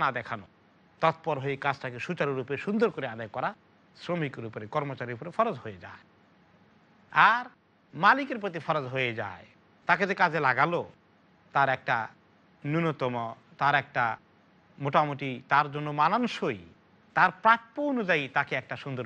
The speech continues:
বেতন নির্ধারণ করে দেওয়া, তার প্রতি দুর্ব্যবহার না করা, তাকে অতিরিক্ত কষ্ট না দেওয়া, সাধ্যের বাইরে কোনো কাজ তার উপরে চাপিয়ে না দেওয়া, এটা মালিকের ইহসান। এবং তার বেতনকে বকেয়া না রাখা, যখন যেভাবে অ্যাগ্রি হয়েছে সেভাবে তার বেতনকে আদায় করে দেওয়া।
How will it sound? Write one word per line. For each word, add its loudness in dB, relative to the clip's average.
বেতন -4
নির্ধারণ -10
করে -16
দেওয়া, -18
তার 8
প্রতি -4
দুর্ব্যবহার 2
না 4
করা, 0
তাকে 4
অতিরিক্ত -2
কষ্ট -6
না 4
দেওয়া, -4
সাধ্যের 2
বাইরে 2
কোনো -4
কাজ 2
তার 2
উপরে -6
চাপিয়ে 2
না 0
দেওয়া, -12
এটা -2
মালিকের -4
ইহসান। -10
এবং -4
তার 2
বেতনকে -4
বকেয়া 0
না -4
রাখা, -12
যখন 0
যেভাবে 0
অ্যাগ্রি 0
হয়েছে -4
সেভাবে -2
তার -4
বেতনকে -6
আদায় 0
করে 0
দেওয়া। -14